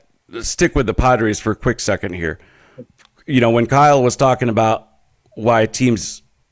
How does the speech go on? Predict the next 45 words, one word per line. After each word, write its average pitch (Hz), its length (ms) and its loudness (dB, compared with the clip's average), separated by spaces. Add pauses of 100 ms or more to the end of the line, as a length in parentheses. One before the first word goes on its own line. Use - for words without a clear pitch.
shouldn't 117 360 -2
be 104 120 -2
sleeping 104 680 -2
on 95 320 -2
the 92 80 -6
Padres, 101 560 0
or 90 120 -4
when 87 140 -4
people 110 480 0
sh-, - 140 -10 (120)
why 107 280 -2
people 143 340 -2
shouldn't 107 240 -2
be 101 60 -2
sleeping 110 300 -4
on 98 100 -4
the 90 60 -6
Padres, 98 480 -2 (440)
he 165 120 0
mentioned 160 300 2
the 135 60 2
pitching 107 320 -2
staff. - 500 -8 (100)
And, 143 160 0
of 135 140 -4
course, 139 240 2
their 123 120 0
pitching 123 300 -2
staff 110 280 0
is, 107 360 -4
is 107 160 -6
currently 104 360 -2
their 90 160 -4
strength. 90 520 -8 (920)
But 120 120 0
I 165 120 6
don't 202 120 4
understand 143 580 0
that. - 240 -10 (260)
I 135 100 4
don't 165 100 4
understand 131 400 0
why 120 380 4
that 101 240 2
is. 76 500 -2